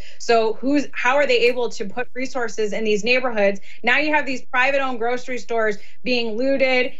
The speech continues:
and destroyed. So now the only option is for the government to come in and put in grocery stores. That is how bad this city's crime rate has gone up,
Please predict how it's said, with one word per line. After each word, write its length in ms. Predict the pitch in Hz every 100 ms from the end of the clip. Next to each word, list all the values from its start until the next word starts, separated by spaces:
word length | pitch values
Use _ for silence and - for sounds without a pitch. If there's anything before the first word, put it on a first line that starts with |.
| -
and 180 | 226 233
destroyed. 760 | 214 196 - 330 311 240 233 240 - - -
So 560 | 277 269 262 254 - -
now 280 | 240 294 339
the 100 | 302
only 180 | 302 285
option 420 | 277 302 - 339
is 240 | 294 254
for 120 | - 226
the 80 |
government 580 | 202 226 269 320 330 311
to 120 | - 302
come 240 | 349 311
in 200 | 330 320
and 220 | - 247
put 140 | 285 277
in 100 | 226
grocery 460 | 220 247 - 311
stores. 380 | 302 330 320 269
That 300 | 208 262 294
is 120 | 294
how 320 | - 269 262
bad 580 | 220 196 254 247 208 202 - -
this 260 | 214 226 -
city's 340 | 269 262 247
crime 460 | - - 240 233 233
rate 240 | 220 202 202
has 280 | 214 202
gone 500 | 180 220 214 214 202 - - - -
up, 320 | 220 202 -